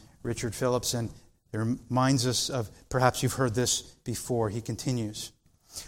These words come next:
But the story is told of a virtuoso pianist who performed his first concert at Carnegie Hall. The crowd was awed at his playing and demanded an encore.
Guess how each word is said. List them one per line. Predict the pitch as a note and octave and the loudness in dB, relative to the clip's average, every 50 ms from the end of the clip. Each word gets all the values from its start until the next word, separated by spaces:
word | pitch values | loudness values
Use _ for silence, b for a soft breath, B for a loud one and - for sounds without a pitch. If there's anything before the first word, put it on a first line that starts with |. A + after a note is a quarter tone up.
| B | B
But | - E3 - | 0 2 4
the | D#3 | 6
story | - - - G3 G3 G3+ G3+ G3 | 6 8 8 10 10 10 10 10
is | F3 E3 - | 10 8 6
told | - D#3 F#3 F3+ E3+ D#3 C3+ | 6 6 6 8 8 8 8
of | C#3+ B2+ | 6 6
a | C#3+ C#3 | 6 6
virtuoso | C3 B2 D#3 D#3 D3 - - E3+ D#3 D#3 D#3+ D3+ - - D#3+ D3+ D3 C#3+ C#3 - - - - - _ _ - _ _ _ _ _ _ _ _ _ _ _ _ _ - _ | 6 6 6 4 4 4 4 6 8 8 8 8 6 6 6 6 6 4 2 0 -8 -16 -20 -20 _ _ -20 _ _ _ _ _ _ _ _ _ _ _ _ _ -14 _
pianist | - F#3+ F#3+ F#3 D3 C3 A#2+ - - - - - - - _ _ | 2 6 8 8 8 6 4 0 -2 -2 -4 -6 -10 -14 _ _
who | - E3 C#3 | 4 4 6
performed | D#3 D#3 D3 - F3 F3 F3+ F3+ F3 D#3+ | 6 4 4 6 6 8 8 8 8 6
his | D#3 D3+ - - | 4 4 2 2
first | - F3+ F3 E3 - - - | 2 2 2 2 2 2 4
concert | E3+ E3 D#3+ D3+ - C#3+ B2 | 6 6 6 6 4 2 0
at | B2+ B2 - | 0 0 2
Carnegie | - D3+ D3 C#3+ D3 C3+ C#3+ | 2 4 4 6 6 4 4
Hall. | C3+ C3 C#3+ C3+ A#2+ A2 - - - - - - - - - - - - - _ _ _ _ _ _ _ _ - - - - _ _ _ _ _ _ _ _ _ _ _ _ _ _ _ _ _ D#3 | 4 6 6 6 6 4 2 -4 -12 -18 -20 -20 -20 -20 -20 -20 -20 -20 -20 _ _ _ _ _ _ _ _ -20 -20 -20 -20 _ _ _ _ _ _ _ _ _ _ _ _ _ _ _ _ _ 6
The | D#3+ D#3 | 6 6
crowd | - - - G3 F#3+ G3 G#3+ A3 A3 A3 F#3 | 6 4 6 10 10 10 10 10 8 8 8
was | F#3+ G#3 F#3+ - - - | 8 8 8 6 2 2
awed | - F#3 F#3 F3 E3 D#3 D3 C#3 C3 B2+ B2 B2 | 6 8 10 12 12 12 10 10 10 8 6 6
at | C3 C3 | 4 4
his | C3 D3 C3 - | 4 4 2 2
playing | - - - D3+ D3 D3 C#3 C3 A#2 G2+ F#2+ F2+ - - _ _ _ _ _ _ _ _ _ _ _ _ | -2 0 2 4 6 6 6 4 2 0 -4 -8 -12 -18 _ _ _ _ _ _ _ _ _ _ _ _
and | D#3 D#3 | 6 8
demanded | E3 E3+ F3 F#3+ G#3+ A#3+ A3+ G3 D#3 D3+ C#3 | 8 10 10 10 10 10 10 10 8 8 8
an | D3+ D#3 | 8 8
encore. | D#3+ E3 F3 F#3 G3 F#3+ - E3 C#3 A2+ F#2+ E2+ | 8 8 8 8 6 6 6 4 4 4 2 0